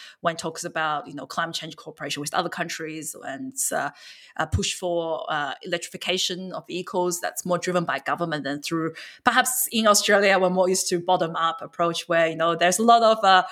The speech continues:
grassroots campaign, uh, in Australia about climate change, uh, whereas it, it feels, sometimes it feels like the government is, uh,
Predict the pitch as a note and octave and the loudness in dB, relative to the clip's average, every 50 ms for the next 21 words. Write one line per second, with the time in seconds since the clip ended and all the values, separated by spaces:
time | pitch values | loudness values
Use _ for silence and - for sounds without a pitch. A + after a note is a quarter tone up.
0 | - - _ C4+ C4+ C4+ C#4 C#4 - - A#3 G#3+ G#3+ G#3+ - A3+ G#3 G3+ G3+ G3 | -8 2 _ 8 8 8 8 6 4 4 4 4 4 4 2 2 2 2 2 2
1 | F#3+ F#3 F#3 F#3 F#3 F3+ - - - - - - - - - - F#3+ F3+ F3+ F3 | 2 2 0 -2 -4 -8 -12 -18 -20 -20 -20 -18 -16 -6 0 4 6 6 6 6
2 | - G#3 G#3 G3 F#3+ - - - F#3+ F3+ F3 F3 D#3 D#3 - F3 E3+ E3+ F3 E3+ | 6 6 4 6 6 6 6 6 6 6 6 6 4 4 4 4 6 6 4 2
3 | - - - - - G3+ F3 D#3+ D#3+ D#3+ - - D3+ - - - F3+ F3 - - | 0 -6 -4 2 4 4 4 4 2 0 0 -2 -2 -4 -6 -6 -4 -2 0 2
4 | - D#3 F#3 E3+ F#3 F3 E3+ E3+ F3 F3 F3 - - _ _ _ _ _ _ _ | 4 4 4 6 4 4 6 4 4 2 0 -4 -8 _ _ _ _ _ _ _
5 | _ _ _ _ _ - G#3 A#3+ A#3 - A#3+ A3 A3+ A#3+ A#3 A3 A3+ D#4 D4 D#4+ | _ _ _ _ _ 0 2 2 4 2 2 4 6 4 4 6 6 4 4 4
6 | C#4 A#3 G#3+ G#3+ G#3+ G3+ G3+ G3 F#3+ F3 E3+ D#3+ F3 E3+ E3+ E3 F3 F3+ E3+ E3+ | 2 2 2 2 2 2 2 4 4 2 2 2 0 0 0 0 0 0 -2 -2
7 | E3+ F3 D#3+ D#3 D#3 E3 E3+ E3 E3 E3 | -2 -4 -6 -6 0 2 2 4 4 2